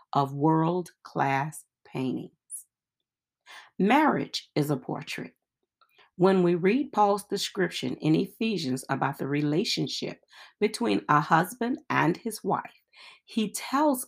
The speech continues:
us that the institution of marriage is a portrait of Christ and his bride. I have to admit, until today,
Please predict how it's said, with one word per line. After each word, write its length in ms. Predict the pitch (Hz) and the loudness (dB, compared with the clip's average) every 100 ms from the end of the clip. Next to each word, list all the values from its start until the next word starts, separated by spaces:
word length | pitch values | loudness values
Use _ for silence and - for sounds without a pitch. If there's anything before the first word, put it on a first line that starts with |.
| - | -8
us 340 | - - - _ - - | -10 -10 -16 _ -20 -4
that 240 | 160 151 156 | 0 2 4
the 220 | 151 - | 2 2
institution 840 | 185 - - 302 254 247 - 247 - | 0 0 -4 -4 -2 -2 -2 -2 0
of 160 | 185 196 | -2 -2
marriage 720 | 202 208 180 - - - - _ | -4 -2 -4 -6 -10 -12 -12 _
is 160 | 170 175 - | -4 -2 -4
a 140 | 185 _ - | -4 _ -4
portrait 520 | 277 254 - - - _ - _ - | -4 -4 -10 -10 -16 _ -20 _ -4
of 160 | 151 | -4
Christ 680 | - - 214 - - - - _ - | -6 0 4 4 0 -12 -14 _ -6
and 220 | 131 127 | -2 -2
his 160 | 151 - | -6 -10
bride. 640 | - 147 135 98 85 - _ _ _ _ _ - - - - | 0 2 2 -2 -12 -20 _ _ _ _ _ -20 -20 -6 6
I 100 | 202 | 6
have 400 | 220 254 262 - | 6 -2 -2 -4
to 140 | - - | -8 0
admit, 400 | 175 175 196 175 | 2 2 0 2
until 400 | 147 151 - 180 | 0 -2 -2 -4
today, 640 | 208 - 180 180 180 156 | -4 -8 -2 -2 -2 -4